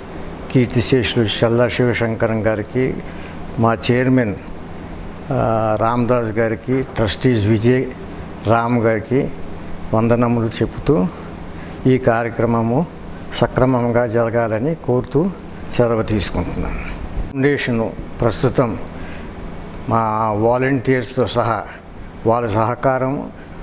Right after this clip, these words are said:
వాళ్ళ కోఆపరేషన్తోని సుమారుగా నాలుగున్నర లక్షల సర్జరీస్ కంప్లీట్ అయిన సందర్భంగా వాళ్ళని ఆహ్వానిస్తూ మేము ఇక్కడికి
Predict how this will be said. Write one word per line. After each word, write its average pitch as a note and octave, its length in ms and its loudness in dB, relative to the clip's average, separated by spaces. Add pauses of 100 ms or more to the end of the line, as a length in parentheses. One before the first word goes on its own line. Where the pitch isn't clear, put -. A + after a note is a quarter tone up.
(160)
వాళ్ళ A2+ 240 4 (540)
కోఆపరేషన్తోని B2+ 1160 2 (920)
సుమారుగా C3+ 540 4
నాలుగున్నర A#2+ 760 0
లక్షల C3 440 2 (200)
సర్జరీస్ A#2 760 2 (540)
కంప్లీట్ A#2+ 460 2
అయిన A#2+ 340 2 (500)
సందర్భంగా B2+ 880 2 (640)
వాళ్ళని A#2+ 560 4 (480)
ఆహ్వానిస్తూ B2 920 2 (720)
మేము B2+ 500 4 (800)
ఇక్కడికి D3+ 640 0